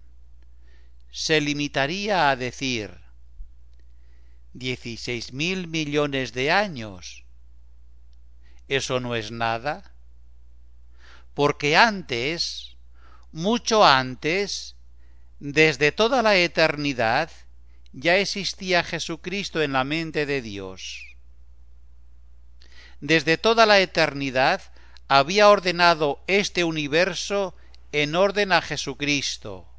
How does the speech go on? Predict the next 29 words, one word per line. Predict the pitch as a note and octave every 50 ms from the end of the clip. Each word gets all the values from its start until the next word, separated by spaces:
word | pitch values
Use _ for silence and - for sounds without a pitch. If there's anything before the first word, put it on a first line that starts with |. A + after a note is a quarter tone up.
| - - - - - - - - - - - - - -
Y | - F3+ G#3
no | A#3+ C4 A#3
solo | - - G3+ F#3+ F3 D#3+ D3+ C#3
a | C3+
Jesucristo, | - - C3+ - - C#3 A2 B2 B2+ B2+ B2 A2 - - - - A#2 A2+ G#2+ G#2 - - - -
sino | - - - D3 C#3 C#3+ C#3 C3+ C3+
a | C3 C3
nosotros, | C3 B2+ B2+ - - - F#3 F3+ C#3+ A2 B2 G2+ G2+ F#2+ F2+ F2 E2+ - - - - - - - - - - - - - - - -
que | - B2 B2
nos | B2 A#2+ A#2 -
soñó | - B2+ A#2 A#2+ B2 C#3 D3 D#3
hijos | E3 F3+ F3+ - - G3 F#3+ F3 -
en | F#3+ F#3+ F#3+
su | - - F#3+ F#3
Hijo, | G3+ G#3 G3+ - - - C3 G#2+ F#2 F2 - - - - - - - - - - -
a | - A#2+ B2+ B2+
fin | - - D#3+ E3 E3+ F3 E3+
de | E3 D3+
que | - - B2+
Jesucristo | - - - - - C3 A2+ - E3 E3+ G3+ G3 D#3+ - F#3+ F#3
y | G3+ G3+
nosotros | G3+ G3+ F#3+ - - C#3 B2 A#2+ G#2+ B2+ A2+ A#2+ B2+ C3 - - - - - - - - -
viviéramos | - B2+ C3+ D3+ D#3 G3 G#3+ G#3 G#3+ G3+ F#3+ F#3 F3+ F3 D3+ C3
después | C#3+ C#3+ C#3 - - - F3 F3 E3+ D#3 C#3+ C#3 -
siempre | - - - - - - E3 E3+ F3+ F#3 E3 C#3+ C3 - - C3 A#2 B2 B2 -
con | - B2+ B2 B2+
el | C#3 D3 C#3 C3+
mismo | D3 E3+ F3+ E3+ G3 F#3 F#3+
Dios, | F3+ D#3+ D#3+ D3 C#3 C3+ C3+ C#3 - - -